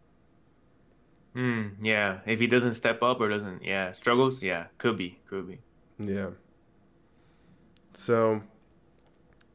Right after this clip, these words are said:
Speaker 2: the question that you actually came up with, something that I thought was really interesting, was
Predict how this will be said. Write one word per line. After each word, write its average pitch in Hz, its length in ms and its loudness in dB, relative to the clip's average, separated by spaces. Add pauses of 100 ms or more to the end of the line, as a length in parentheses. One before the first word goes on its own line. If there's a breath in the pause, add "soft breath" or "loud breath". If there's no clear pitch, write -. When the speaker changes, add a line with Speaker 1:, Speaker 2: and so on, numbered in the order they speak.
(160)
Speaker 2:
the 120 120 -2
question 123 540 4
that 104 460 4 (160)
you 135 260 2
actually 113 360 2
came 101 300 0
up 98 160 -2
with, 107 340 -2 (440 soft breath)
something 107 300 0
that 104 260 0
I 104 120 4
thought 104 240 2
was 104 180 -4
really 101 300 2
interesting, 101 560 -4 (680 soft breath)
was 107 500 0